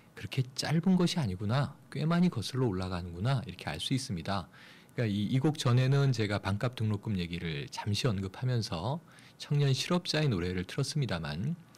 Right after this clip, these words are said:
또 그럼 우리나라의 이제 수많은 대학생들이 모두 다 공부를 열심히 하고 정말 그 부모님 걱정, 그 효심을 가지고 있느냐 하면 꼭 그렇진 않겠죠. 이십 대 이, 저, 젊은이들이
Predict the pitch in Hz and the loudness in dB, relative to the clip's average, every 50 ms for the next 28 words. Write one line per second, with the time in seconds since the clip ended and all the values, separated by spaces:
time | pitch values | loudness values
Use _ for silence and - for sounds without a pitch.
0 | - - - - - - - - 135 127 139 131 104 104 117 147 147 143 123 127 | -18 -18 -18 -20 -20 -10 -4 0 2 2 4 4 4 6 6 6 8 6 6 4
1 | 131 127 98 90 - - - - 147 151 165 180 147 - - 82 87 98 - - | 4 4 2 2 0 -2 -2 2 4 4 6 6 4 4 0 -4 -4 -4 -4 -2
2 | - 147 139 135 120 117 95 85 78 - - - - - - - - - - 87 | 2 4 4 6 6 4 2 0 -2 -6 -12 -20 -20 -20 -20 -20 -18 -12 -10 -6
3 | 92 104 120 120 143 135 - 104 95 90 90 - - 117 123 127 - - - - | -4 0 2 2 2 2 2 0 -2 -2 -2 0 0 2 2 2 0 -2 -4 -4
4 | - - 147 139 127 117 151 160 - 123 92 95 104 104 - - - - - - | -2 2 2 2 4 2 0 0 2 2 2 2 0 -2 -6 -10 -20 -20 -20 -20
5 | - - - - - 90 92 98 95 92 90 - - 82 78 85 - - 113 110 | -20 -20 -12 -6 -4 -2 -2 -2 -2 -2 -4 -6 -8 -10 -10 -10 -8 -4 -2 0
6 | 113 113 117 117 120 120 - - - - - - 92 82 71 - - - - - | 2 2 2 2 2 0 0 -4 -8 -8 -8 -6 -6 -6 -8 -12 -18 -20 -20 -20
7 | - - - - - - - - 143 139 - 156 143 139 131 117 90 - - 92 | -20 -20 -16 -14 -14 -6 0 0 2 2 2 2 2 2 2 2 0 -2 -2 -2
8 | 101 104 101 85 78 80 85 87 92 104 120 123 104 - - - - - - - | -2 -2 -2 -2 -4 -6 -6 -4 -2 -2 -2 -2 -4 -6 -12 -20 -12 -8 -8 -6
9 | - - 165 156 - - 175 151 95 80 - 117 117 123 - 104 92 95 104 95 | -4 0 0 2 2 2 2 0 -2 0 0 0 0 0 0 -2 -2 -2 -2 -2
10 | - - - - - - - 104 104 101 127 - - 135 123 104 101 95 95 90 | -6 -10 -20 -20 -10 -4 -2 0 0 0 0 -2 0 0 2 2 2 2 0 -2
11 | 85 - - 85 85 - 110 117 123 123 120 110 90 90 95 120 123 104 | -4 -6 -8 -8 -4 0 4 6 6 6 6 4 4 0 0 0 0 0